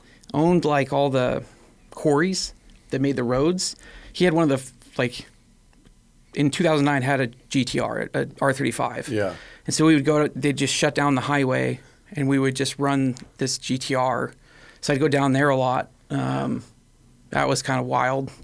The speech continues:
Speaker 1: Um,
Speaker 2: Like on, like, Caribbean island, like, it was, like, on
Speaker 1: Mm-hmm. It,
Speaker 2: Barbados or something?
Speaker 1: it was Martinique and, um, oh, what is the other one? Yeah, it's, I c-, it, they're both French-owned islands. The name
Speaker 2: Saint
Speaker 1: has escaped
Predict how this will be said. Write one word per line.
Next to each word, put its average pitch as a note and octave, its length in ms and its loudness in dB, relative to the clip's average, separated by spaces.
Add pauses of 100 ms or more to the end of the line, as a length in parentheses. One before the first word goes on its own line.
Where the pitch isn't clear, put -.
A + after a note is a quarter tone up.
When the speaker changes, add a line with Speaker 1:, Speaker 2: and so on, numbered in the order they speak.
(640)
Speaker 1:
Um, C3+ 420 -2
Speaker 2:
Like B2 160 0
on, B2 240 0
like, A#2+ 180 -2
Caribbean A2+ 460 0
island, G#2 220 -2
like, G#2+ 160 -2
it A2 80 0
was, C#3 160 4
like, C#3 140 4
on C3+ 100 2
Speaker 1:
Mm-hmm. C3 60 -4
It, - 40 -10
Speaker 2:
Barbados A2+ 600 0
or A#2 60 -2
something? A#2+ 280 -2
Speaker 1:
it - 40 4
was C#3 240 2 (180)
Martinique D#3 840 0
and, C#3 340 0
um, B2+ 500 0 (1080)
oh, D3+ 160 2
what D3 200 2
is C#3 140 0
the C3+ 100 0
other D3+ 160 2
one? B2 220 -2 (1800)
Yeah, C3 360 2
it's, - 520 -4
I B2+ 120 0
c-, C3+ 300 -8
it, C#3 240 -2
they're D3 140 4
both D#3 340 2
French-owned C3+ 540 0
islands. C3 520 -4 (1000)
The C3 100 -2
name C#3+ 160 2
Speaker 2:
Saint B2 140 4
Speaker 1:
has - 80 -2
escaped G#2+ 140 2